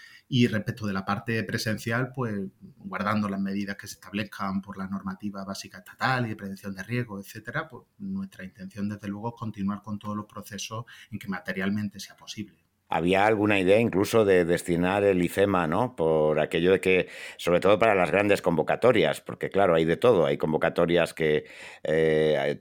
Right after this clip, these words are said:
Speaker 2: hay menos candidatos, aquellas que normalmente exigen un mayor nivel de titulación o de especialización, pero luego hay otras que son multitudinarias para, eh, trabajar en el ayuntamiento.
Speaker 1: Claro, fíjate que, eh,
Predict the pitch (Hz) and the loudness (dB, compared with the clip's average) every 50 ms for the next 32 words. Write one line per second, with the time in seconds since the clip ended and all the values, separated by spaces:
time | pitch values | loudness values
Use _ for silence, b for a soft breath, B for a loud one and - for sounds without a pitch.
0 | - - 76 85 85 80 85 87 85 82 - - 87 87 82 87 95 92 87 - | -8 -4 0 0 0 2 2 0 0 -2 0 0 0 2 4 4 4 4 4 2
1 | - 117 117 - - - - - - 78 78 78 78 76 - - 82 80 78 78 | 0 0 0 -2 -4 -4 -4 -2 -2 0 2 2 0 -2 -2 0 2 4 4 4
2 | 76 73 71 71 71 76 76 76 80 80 80 80 78 - 80 78 78 76 71 65 | 4 2 2 0 -2 -2 -2 0 0 0 0 -2 0 0 0 2 2 0 0 -2
3 | - - - 78 - - 82 78 78 78 76 78 76 73 71 73 71 73 76 78 | -6 -8 -10 -10 -4 -4 -4 -2 -2 -4 -4 -4 -4 -4 -4 -4 -4 -4 -2 0
4 | 82 85 73 80 82 85 87 80 78 82 80 78 71 - 78 - - 78 73 69 | 0 0 0 0 0 0 0 2 2 2 2 2 0 -2 -6 -4 -2 -2 -2 -2
5 | - - 110 113 110 107 92 85 80 82 80 - - 85 78 82 78 76 78 76 | 0 2 2 2 2 2 0 2 0 0 -2 0 0 -2 0 2 0 0 0 -2
6 | - 76 - - 87 101 - - B B B B B B B B B _ 90 85 | -2 -4 0 0 0 0 0 -2 B B B B B B B B B _ 0 2
7 | 82 82 85 80 85 82 82 87 85 90 92 87 - 98 117 104 - - - 80 | 4 4 4 6 6 6 6 6 6 4 4 4 2 4 4 4 2 0 0 0
8 | 71 67 - - 85 85 82 80 78 76 73 71 71 73 76 78 73 - - 73 | 0 0 0 0 2 2 2 2 0 0 -2 -2 -2 -2 -2 -2 -2 -4 -6 -6
9 | - 78 73 71 67 82 92 82 76 73 71 69 71 - _ - 71 65 65 65 | -4 -2 -4 -2 -2 -2 -2 0 0 0 0 0 -2 -4 _ -6 -4 -2 -2 -2
10 | 67 64 62 58 58 - - - _ - 50 62 67 65 67 64 - 71 65 67 | -2 -2 -4 -4 -6 -10 -14 -18 _ -16 -10 -8 -6 -6 -6 -8 -6 -4 -4 -4
11 | - - 82 82 76 73 71 69 65 67 69 73 69 69 73 117 127 107 87 - | -2 -2 -2 -2 0 -2 -2 -4 -2 -2 -2 -4 -2 -2 -2 0 0 0 -2 -4
12 | - - _ - - - 113 110 104 95 95 95 98 95 98 101 98 98 98 95 | -8 -14 _ -16 -8 -4 -2 -2 -2 -2 -4 -6 -8 -10 -10 -8 -6 -6 -6 -6
13 | 98 95 - 107 98 107 98 98 104 98 113 110 107 101 B B B B B B | -8 -8 -10 -10 -8 -8 -6 -6 -6 -4 -4 -4 -4 -6 B B B B B B
14 | B B _ 120 113 107 104 101 101 98 95 | B B _ -10 -8 -6 -4 -4 -4 -4 -6